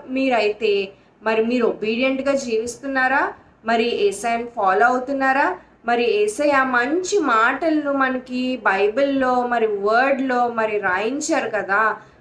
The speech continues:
మరి యేసయ్య యొక్క వాక్యాన్ని మీరు ఫాలో అయ్యి, మీరు, మీరు ఆ వర్డ్‌ని అప్లై చేస్తున్నారా పిల్లలు?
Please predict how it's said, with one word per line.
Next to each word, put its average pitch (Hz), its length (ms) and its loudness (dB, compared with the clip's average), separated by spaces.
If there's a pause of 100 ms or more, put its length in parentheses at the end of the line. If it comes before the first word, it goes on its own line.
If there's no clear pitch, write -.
(120)
మరి 226 200 0
యేసయ్య 220 500 -2
యొక్క 254 200 -4
వాక్యాన్ని 226 680 -2
మీరు 269 220 0
ఫాలో 185 500 -2
అయ్యి, 247 320 -2
మీరు, 247 460 -4 (280)
మీరు 247 160 2
ఆ 220 340 2
వర్డ్‌ని 214 440 0
అప్లై 220 380 -2
చేస్తున్నారా 269 640 -4
పిల్లలు? 285 560 0